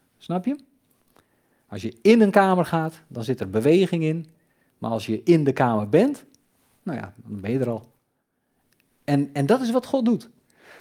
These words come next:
Dus hij werkt in ons, omdat hij in ons aanwezig is. Hè, en, ehm, een van de,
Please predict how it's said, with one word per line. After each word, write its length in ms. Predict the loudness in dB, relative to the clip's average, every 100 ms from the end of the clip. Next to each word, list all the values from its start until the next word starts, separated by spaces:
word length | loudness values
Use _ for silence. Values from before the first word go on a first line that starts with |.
| -6
Dus 160 | -2
hij 220 | 4 4
werkt 480 | 6 4 4 0 -20 _ _ _
in 240 | 2 4 6
ons, 480 | 4 2 -4 -14 _ _ _ _ _ _ _ _ _
omdat 380 | 0 4 4 4
hij 160 | 2 2
in 300 | 2 0 2
ons 260 | -2 -4
aanwezig 500 | -4 0 2 2 0
is. 260 | -8 -10 -20 _ _ _ _ _ -20 -20 _
Hè, 160 | -2 -2
en, 340 | 0 0 2
ehm, 300 | 4 4 2 -6 _ _ _ _ _ _
een 240 | 2 4 4
van 180 | 4 4
de, 280 | 2 2